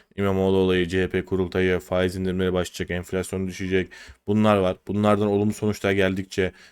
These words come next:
ülkede, dünyada yanımızdaki savaşlar bittikçe borsada hani bu ucuzluğu yabancı fiyatlayacaktır kesinlikle. Hani o yüzden de, e, doğru yerde doğru pozisyon alabilmek için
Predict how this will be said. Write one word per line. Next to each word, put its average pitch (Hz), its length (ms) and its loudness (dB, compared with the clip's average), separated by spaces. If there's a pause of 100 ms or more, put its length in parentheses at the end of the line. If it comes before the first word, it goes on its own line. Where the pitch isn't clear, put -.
(160)
ülkede, 101 600 2
dünyada 98 420 2
yanımızdaki 95 540 -2
savaşlar 92 460 -2
bittikçe 95 520 -4 (340)
borsada 104 520 2 (160)
hani 98 200 -6
bu 104 60 2
ucuzluğu 101 640 2
yabancı 98 380 0
fiyatlayacaktır 98 680 -4
kesinlikle. 92 640 -6 (440)
Hani 101 180 2
o 107 140 6
yüzden 107 380 4
de, 107 180 0 (540)
e, 92 180 -2
doğru 113 200 6
yerde 104 320 4
doğru 107 220 2
pozisyon 104 360 -4
alabilmek 101 420 0
için 113 340 -8